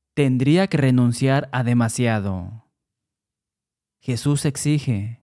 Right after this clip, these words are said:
que sus discípulos estén preparados para entregarlo todo.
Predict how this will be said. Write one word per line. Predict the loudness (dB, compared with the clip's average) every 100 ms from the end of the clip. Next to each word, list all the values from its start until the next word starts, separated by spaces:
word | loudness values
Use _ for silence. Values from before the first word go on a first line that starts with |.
| _
que | -4
sus | -2 -2 -2
discípulos | -2 -2 -2 -2 -2 -2
estén | -4 -4 -4
preparados | -4 -2 0 2 2 0 -4 -10 -18 -20 _
para | 0 2
entregarlo | 0 0 0 0 -2 -2
todo. | -2 -2 -2 -4 -8 -12